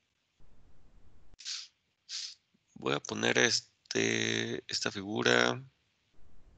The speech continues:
de este lado. Sí, yo creo que aquí puede estar en medio, ¿eh? No hay problema.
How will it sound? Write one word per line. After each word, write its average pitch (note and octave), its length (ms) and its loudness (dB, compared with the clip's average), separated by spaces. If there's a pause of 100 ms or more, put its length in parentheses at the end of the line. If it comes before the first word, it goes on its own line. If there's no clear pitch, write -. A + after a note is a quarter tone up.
(880)
de A#3 440 -6
este - 340 0
lado. - 200 -18 (2750)
Sí, - 220 -6
yo - 100 -2
creo - 220 -2
que - 140 0
aquí C3 500 -4 (340)
puede E3 180 12
estar D#3+ 240 8
en B2+ 100 6
medio, A2+ 360 8
¿eh? C#3+ 140 2
No A#2+ 180 0
hay G2 100 2
problema. G2 640 2